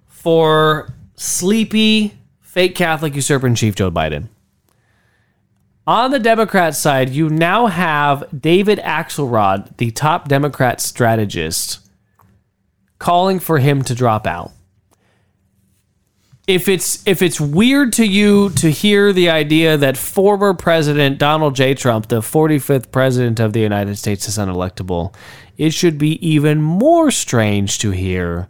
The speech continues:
that top Democrat strategists say that the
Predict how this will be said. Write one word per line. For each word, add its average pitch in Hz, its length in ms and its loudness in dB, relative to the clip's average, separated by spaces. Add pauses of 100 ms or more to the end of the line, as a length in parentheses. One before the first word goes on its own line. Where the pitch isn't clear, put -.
(420)
that 110 220 -8
top 147 380 -2
Democrat 135 540 0
strategists 110 580 -2
say 117 240 0
that 113 200 -4
the 156 220 -4